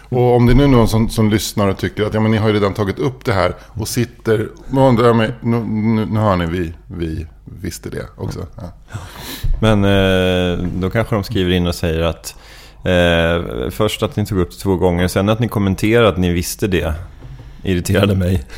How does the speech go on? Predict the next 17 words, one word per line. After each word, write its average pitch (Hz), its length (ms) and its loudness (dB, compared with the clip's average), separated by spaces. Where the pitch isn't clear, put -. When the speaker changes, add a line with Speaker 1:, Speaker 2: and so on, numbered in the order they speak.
Speaker 1:
Mm. 90 260 0
Ja, 104 60 -6
det 113 60 -4
är - 20 -4
många 101 340 2
som 104 160 0
har 92 60 4
loggat 92 300 0
ut 92 200 0
nu, 98 160 -2
tror - 200 0
jag. 131 180 4
Speaker 2:
<laughs> - 120 2
Speaker 1:
Det 95 140 -4
här, 95 240 6
det 180 80 6
här, 95 200 4